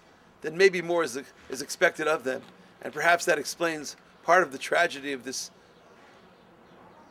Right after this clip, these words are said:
tragic death of the twenty-four thousand students. Rabbi Akiva was also the one who taught that when it says in the Torah, "Et Hashem Elokecha Tira,"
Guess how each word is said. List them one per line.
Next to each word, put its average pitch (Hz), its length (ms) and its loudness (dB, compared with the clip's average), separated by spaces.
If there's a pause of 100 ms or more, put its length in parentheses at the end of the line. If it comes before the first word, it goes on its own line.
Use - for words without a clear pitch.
(400)
tragic 190 440 2
death 160 380 -2 (340)
of 123 100 -12
the 127 60 -10
twenty-four 139 480 -6
thousand 123 360 -6
students. - 500 -10 (600)
Rabbi 165 220 2
Akiva 202 380 4
was 196 140 4
also 214 240 4
the 185 120 4
one 196 200 2
who 165 120 -6
taught 196 400 -2 (640)
that 156 180 -4
when 175 120 0
it - 80 -8
says 202 240 2
in 196 80 -2
the 185 80 2
Torah, 170 460 4 (140)
"Et - 360 2 (320)
Hashem 165 360 2
Elokecha 147 580 0
Tira," 143 500 -2